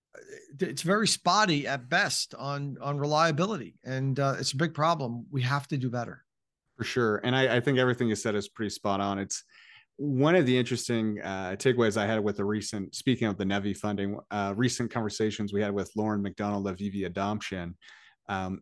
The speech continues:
Speaker 2: he was talking about how, like, nevi funding long-term will be a benefit, but it's having a pretty strong short-term negative impact because of how slow the funds are being rolled out. In his opinion, it's also slowing down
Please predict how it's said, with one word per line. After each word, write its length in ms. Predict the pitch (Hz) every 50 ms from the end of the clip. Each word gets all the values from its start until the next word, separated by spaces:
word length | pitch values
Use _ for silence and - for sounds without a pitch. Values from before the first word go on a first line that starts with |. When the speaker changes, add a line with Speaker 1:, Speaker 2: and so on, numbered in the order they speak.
| 120
Speaker 2:
he 100 | - -
was 120 | 190 214 -
talking 240 | - 139 123 120 113
about 180 | 110 107 98
how, 120 | 101 117 110
like, 160 | 107 101 95
nevi 340 | 95 110 123 123 123 120 110
funding 520 | - - 117 113 107 107 104 101 101 107 -
long-term 640 | 104 101 120 143 190 254 240 - - - 135 117 104
will 120 | 107 101
be 160 | 98 107 101
a 40 | 95
benefit, 520 | 87 101 98 101 98 - - 104 98 87 -
but 100 | 110 113
it's 100 | 107 -
having 220 | 143 170 190 170
a 40 | 117
pretty 280 | - - - 135 120 107
strong 600 | - - - - 123 110 110 110 104 101 101 - _ -
short-term 760 | - - - 180 202 202 - - 135 123 113 104 98 98
negative 440 | 104 123 151 175 165 143 117 98 90
impact 560 | 101 95 92 98 101 92 92 92 95 - - _ _ - - - - - - - -
because 280 | 117 113 - 127 110 113
of 120 | 107 -
how 200 | 107 135 147 156
slow 300 | 147 - - 143 135 131
the 120 | 113 110
funds 320 | - - - 123 120 117 113
are 80 | 107
being 300 | 95 101 107 101 101 101
rolled 240 | 101 98 92 90 90
out. 320 | 110 123 117 107 101 - -
In 100 | 104 98
his 180 | 123 123 110
opinion, 300 | 104 - 117 110 104 101
it's 100 | 98 -
also 260 | 110 107 101 - 107
slowing 420 | 98 - - - 107 104 101 101 98
down 440 | 101 104 101 98 101 98 95 95